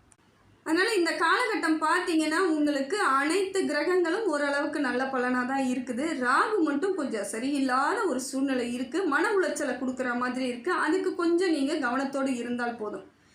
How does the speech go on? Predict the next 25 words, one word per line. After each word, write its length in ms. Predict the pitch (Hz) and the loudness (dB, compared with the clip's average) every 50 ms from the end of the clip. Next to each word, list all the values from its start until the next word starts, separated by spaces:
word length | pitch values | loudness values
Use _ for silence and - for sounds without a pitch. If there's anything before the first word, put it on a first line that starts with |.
| - - _ - | -20 -16 _ -6
எல்லாத்தையும் 420 | 262 311 339 359 359 415 381 320 | -2 0 0 0 0 2 2 2
மனசுல 260 | 294 302 - - 370 302 254 | 2 2 0 0 0 -2 -2
போட்டு 180 | 277 277 339 - - | -2 -2 -2 -2 -2
குழப்பிக்காம 720 | 208 214 240 403 427 427 392 320 311 294 269 262 294 320 | -2 -2 0 0 0 0 -2 -2 0 0 0 0 0 0
தெளிவா 340 | 302 311 285 285 285 285 285 | 0 0 0 0 0 0 0
இருந்தா 240 | 262 240 220 226 220 | -2 -2 -2 -4 -4
போதுங்க. 360 | 208 214 220 220 220 214 190 190 - - _ _ _ _ _ _ - | -4 -4 -4 -4 -6 -6 -10 -12 -14 -18 _ _ _ _ _ _ -2
மிச்சபடி 380 | 330 370 381 427 330 370 370 415 | -2 0 0 0 0 0 2 2
இந்த 180 | 381 330 320 311 302 | 2 2 2 2 0
நேரம் 340 | 302 311 349 370 427 381 | 0 0 0 0 2 2
உங்களுக்கு 440 | 330 311 302 294 277 262 - - 349 480 - - - | 2 2 0 0 0 -2 -2 -2 -2 -2 -4 -4 -2
பல 240 | 339 311 311 320 311 | -2 0 2 2 2
மாற்றத்தை 500 | 311 285 285 285 294 294 262 302 294 277 | 2 2 0 0 0 -2 -2 -2 -2 0
ஏற்படுத்தி 400 | 262 262 254 262 247 240 247 240 | 0 0 0 -2 -2 -2 -4 -4
கொடுக்கும். 320 | 240 233 226 240 240 247 | -6 -6 -6 -4 -4 -4
எத்தனையோ 420 | 254 262 - 330 320 320 339 349 | -4 -2 0 2 2 2 2 2
கஷ்டங்கள் 560 | 359 349 311 277 277 - 320 311 311 294 269 269 | 0 -2 -2 -4 -4 -2 -2 -2 -2 0 0 0
ந-, 360 | 254 247 226 226 233 233 233 - - | 0 0 -2 -2 -4 -4 -4 -6 -4
நடந்தாலும் 640 | 254 254 269 294 330 320 320 294 269 294 349 381 | -2 0 0 2 2 2 2 2 2 2 0 0
அத்தனையும் 580 | 277 233 233 - 320 302 302 302 320 370 359 277 | -2 -2 -4 -4 -2 -2 0 2 2 2 2 2
முடிவுக்கு 520 | 277 285 269 381 415 427 427 427 403 381 | 2 2 2 2 2 2 2 2 2 0
வரக்கூடிய 560 | 302 277 254 254 247 247 254 247 247 233 226 | 0 0 0 -2 -2 -4 -4 -4 -4 -4 -4
காலங்கள் 460 | 233 254 254 269 277 277 277 294 349 262 | -4 -2 -2 0 0 0 0 0 0 0
விரைவில் 440 | 254 254 262 269 269 277 277 262 233 | 0 0 0 0 0 0 0 0 0
இருக்குது. 320 | 220 220 - 226 - - | -2 -2 -4 -10 -12 -12